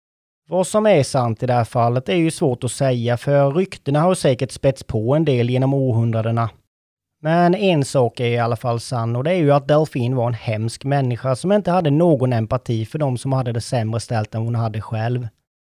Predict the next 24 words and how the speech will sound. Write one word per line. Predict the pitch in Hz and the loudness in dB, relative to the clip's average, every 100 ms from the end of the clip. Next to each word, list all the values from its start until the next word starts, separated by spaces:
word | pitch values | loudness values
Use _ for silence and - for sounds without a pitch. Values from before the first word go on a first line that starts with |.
| _ _ _ _ _ | _ _ _ _ _
En | 190 208 202 | -4 -2 0
anledning | 180 143 120 120 123 | 0 0 0 0 -2
till | 117 127 | -2 -2
att | 120 | -2
Delphine | 127 123 127 117 117 | 0 -2 -2 -4 -2
kanske | 120 117 | -4 -4
behandlade | 147 185 151 117 131 147 | -2 0 2 2 2 0
sina | 170 170 | 0 -2
slavar | - 185 180 120 120 | 0 2 2 2 0
så | 139 | -2
illa | 147 123 | -2 -2
som | 107 117 | -4 -4
hon | 117 | -4
gjorde | 123 165 131 110 151 | -2 -2 -2 -2 0
var | 208 156 | 2 4
att | 143 - | 2 0
hennes | 156 160 | -4 -4
farbror | - 202 196 120 113 139 | -4 -2 2 0 0 -2
blev | 180 165 | 0 0
mördad | 131 151 131 113 | 2 4 2 0
av | 113 | -4
sina | 110 175 185 | -4 -4 -2
egna | 196 139 123 | 0 -2 -4
slavar. | - 135 123 110 107 | -4 -2 -2 -2 -6